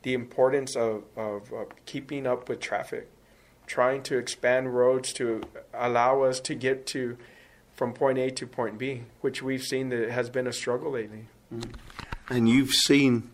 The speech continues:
Speaker 2: obviously in your position, you've seen the projections of just how, how much extra trade is coming in, how much more business we're going to be doing with Mexico because of U S M C A. You, you know, you've bought a bit of time, you've got, you're perhaps ahead of the curve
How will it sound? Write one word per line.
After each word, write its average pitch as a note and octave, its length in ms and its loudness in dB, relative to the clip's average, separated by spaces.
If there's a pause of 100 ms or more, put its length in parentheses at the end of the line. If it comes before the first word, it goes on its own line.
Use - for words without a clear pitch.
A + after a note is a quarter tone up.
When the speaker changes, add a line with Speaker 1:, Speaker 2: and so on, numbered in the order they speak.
(100)
Speaker 2:
obviously B2+ 360 4
in A2 40 4
your B2 120 8
position, A#2 480 2
you've A#2+ 160 2
seen C3+ 400 4
the G2+ 160 6
projections G2 920 2
of - 120 -2
just - 300 2
how, G#2+ 260 2 (480)
how A#2+ 140 4
much A2+ 260 2
extra G#2+ 280 0
trade A2 380 2
is G2 140 -4
coming G#2+ 340 -2
in, G2+ 260 0 (420)
how B2 140 2
much G#2 300 2
more G2+ 120 2
business A2 460 4
we're G2+ 120 4
going G#2 240 2
to - 100 -6
be G2 160 -4
doing G#2+ 280 6
with F2+ 140 0
Mexico G#2 500 0
because G2 280 -4
of F#2+ 100 -2 (380)
U G#2+ 180 8
S - 160 4
M G#2 140 4
C G#2+ 240 6
A. G2 300 2 (560)
You, A2+ 340 4
you A2+ 180 4
know, A2 160 4
you've G#2+ 260 0
bought B2 180 8
a A#2+ 40 2
bit A#2+ 120 4
of A#2 100 0
time, B2 420 2
you've A2 140 0
got, C3 200 2
you're A#2+ 180 4
perhaps - 320 0
ahead C3 200 2
of A#2+ 80 6
the G#2+ 60 4
curve G#2 540 2